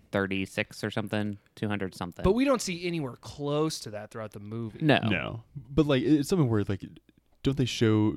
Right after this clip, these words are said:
Speaker 3: show, show, like, the main street or something? And, and, like, from there, it's like, all right, it's a small
Speaker 2: It's,
Speaker 3: town.
Speaker 1: Yeah, it's
Speaker 2: it's a
Speaker 1: small.
Speaker 2: relatively, but, like, after watching this, ironically, I watched, uh, Tombstone, another great
Speaker 1: Mm.
Speaker 2: Kurt Russell Western. And it, it was, that was something that stuck out to me, is 'cause throughout Tombstone,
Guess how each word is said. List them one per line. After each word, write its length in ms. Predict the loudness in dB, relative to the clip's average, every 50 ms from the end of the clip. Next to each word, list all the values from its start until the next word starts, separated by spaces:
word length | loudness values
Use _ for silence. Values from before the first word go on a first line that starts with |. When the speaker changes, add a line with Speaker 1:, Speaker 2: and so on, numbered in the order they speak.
| -4 -10 _
Speaker 3:
show, 220 | _ -10 -10 -8
show, 100 | -4 -2
like, 160 | -2 -2 -2 -2
the 60 | -4
main 260 | -4 -4 -4 -4 -4
street 380 | -6 -8 -8 -8 -8 -6 -6 -6
or 80 | -8
something? 340 | -8 -8 -10 -10 -10 -10 -8
And, 80 | -8 -6
and, 120 | -6 -4
like, 100 | -4 -6
from 280 | -4 -4 -4 -2 -2 0
there, 160 | 0 0 0
it's 100 | -2 -4
like, 100 | -6 -10 -10
all 60 | -6 -6
right, 140 | -6 -4 -4
it's 80 | -4
a 540 | -4 -4 -2 -2 -2 -2 -4 -4 -6 -8 -10 -10
small 180 | -4 -2 -2
Speaker 2:
It's, 80 | 0 2
Speaker 3:
town. 60 | 2
Speaker 1:
Yeah, 60 | 2 2 2 0
it's 80 | -2 -2
Speaker 2:
it's 120 | -2 -2 -4
a 40 | -2
Speaker 1:
small. 120 | -2 -2
Speaker 2:
relatively, 720 | 0 0 0 -2 -2 -4 -6 -6 -6 -6 -6 -6 -8 -10 -2 2
but, 140 | 2 4
like, 380 | 4 4 4 4 2 0 -6 -20 _ _ _ _ _ _ _ _ _ _ _ _ _ _ _ _ 0
after 320 | 2 2 2 4 4 4
watching 400 | 6 6 4 4 2 2 2 2
this, 200 | 2 2 2 2
ironically, 600 | 0 -2 0 0 0 0 0 0 -2 -2 0 0
I 60 | 2
watched, 380 | 2 0 0 -2 -4 -6 -6 -4
uh, 200 | -2 -2 -2 -2
Tombstone, 640 | -2 -4 -4 -4 -2 0 0 2 2 2 2 0 -4 -8 _
another 380 | -4 -2 0 2 2 2 2
great 220 | 2 2 2 0 0
Speaker 1:
Mm. 20 |
Speaker 2:
Kurt 140 | 0 -2 -2
Russell 260 | 0 -2 -2 -2 0
Western. 400 | 0 0 0 -2 -2 -4 -4 -4 -8 -14 -20 -20 -20 _ _ _
And 140 | -4 -4 -2
it, 180 | -2 -4 -6 -8
it 120 | -6 -4 0
was, 340 | 0 0 0 -2 -4 -10 -12 -18 _ -4
that 140 | -2 0 0
was 100 | 0 0
something 220 | 0 0 0 0
that 140 | 0 -2 -4
stuck 260 | -4 -4 -4 -2 0
out 180 | 0 0 0 -2
to 80 | -2
me, 160 | -2 -2 -2 -2
is 120 | -4 -6
'cause 180 | -8 -10 -10 -10
throughout 800 | -8 -10 -8 -6 -4 -4 -2 -2 0 0 0 -2 -4 -8 _ -16
Tombstone, 800 | -10 -6 -4 -4 -4 -4 -6 -6 -6 -6 -6 -8 -8 -10 -12